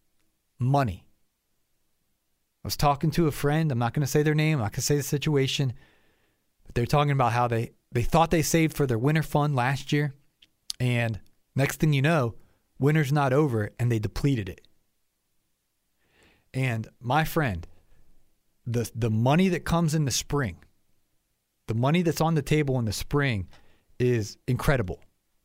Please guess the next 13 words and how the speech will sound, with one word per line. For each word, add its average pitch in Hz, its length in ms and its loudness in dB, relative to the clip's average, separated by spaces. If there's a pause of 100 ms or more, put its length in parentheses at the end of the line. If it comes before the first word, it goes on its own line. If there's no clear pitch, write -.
There's 123 200 2
a, 98 180 -4
the, 117 220 -10
the 120 120 -2
economy 170 460 2
right 165 200 0
now 151 200 0
is 101 80 -6
booming, 160 540 0 (500)
and 113 120 -4
there's 131 160 0
a 120 60 -2
lot 117 520 -2